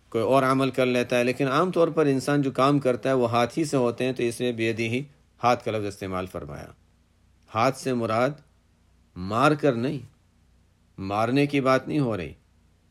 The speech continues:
مثلاً ایک ظالم ہے، کسی پر ظلم کر رہا ہے، انسان نے اس کو روک لیا، اس کا ہاتھ پکڑ لیا۔ یہ نہیں کہ اس کی پٹائی کر رہے ہیں ہم، نہیں، بلکہ ہم اس کے ہاتھ پکڑ کے روک لیں گے۔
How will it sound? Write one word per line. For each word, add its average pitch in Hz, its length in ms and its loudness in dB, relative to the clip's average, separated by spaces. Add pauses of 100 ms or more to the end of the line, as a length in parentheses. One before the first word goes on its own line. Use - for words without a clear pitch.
(120)
مثلاً 151 380 2
ایک 147 140 2
ظالم 139 380 4
ہے، 143 100 4
کسی 143 260 -2
پر 139 160 2
ظلم 147 320 4
کر 135 160 2
رہا 107 180 -2
ہے، 104 80 -2
انسان 107 300 -6
نے 107 80 -6
اس 104 120 -6
کو 117 140 -6
روک 139 220 -4
لیا، - 160 -8
اس 143 100 -6
کا 123 80 -6
ہاتھ 131 240 2
پکڑ 147 260 2
لیا۔ 139 200 0 (1200)
یہ 107 140 -4
نہیں 175 140 4
کہ 185 80 2
اس 165 160 2
کی 165 120 0
پٹائی 151 400 4
کر 123 160 2
رہے 98 180 -6
ہیں 113 100 -4
ہم، 135 140 -2 (380)
نہیں، 139 600 -4
بلکہ 135 240 -4
ہم - 140 -6
اس 156 120 -6
کے - 80 -4
ہاتھ 151 260 0
پکڑ 123 240 0
کے 131 120 -4
روک 135 280 2
لیں 92 240 -10
گے۔ - 60 -16